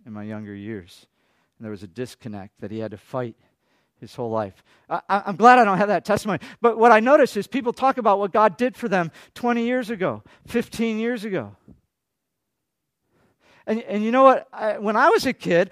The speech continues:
I always thought, "Yeah, that's what happened to you back then." So what? What's God doing today? What's God doing in your life today? If you want to be a neighbor and share your faith, God has to be doing something today.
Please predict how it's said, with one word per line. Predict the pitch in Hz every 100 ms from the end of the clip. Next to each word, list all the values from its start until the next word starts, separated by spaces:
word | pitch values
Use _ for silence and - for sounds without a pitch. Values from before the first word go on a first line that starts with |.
| - -
I | 247
always | 277 262
thought, | 254 214 190
"Yeah, | 247 285 120
that's | 147 214
what | 226
happened | 202 202 220
to | 208
you | 185
back | 202 202
then." | 240 262 180 107 _ _ _ _ _
So | - - 247 233
what? | 254 262 165 - - - _ _ _ _ _ _ _ _ _ _ _ -
What's | -
God | - 302 220
doing | - 269 262 226 - _
today? | 269 269 269 226 104 - _ _ _ _ _ _ _ _ _ _ _ _ _ -
What's | -
God | 381 311
doing | 320 311
in | 302
your | 294 285
life | 277 -
today? | 277 302 302 277 143 - _ _ _ _ _ _ - -
If | 226
you | 320
want | 320
to | 262
be | 269 294
a |
neighbor | 262 277 262 220
and | 214
share | - 294 302
your | 262
faith, | - 269 240 - - - 220 175
God | 277 339
has | 320 285
to | 214
be | 240
doing | 262 269
something | 233 262 254 247
today. | 254 285 427 427 359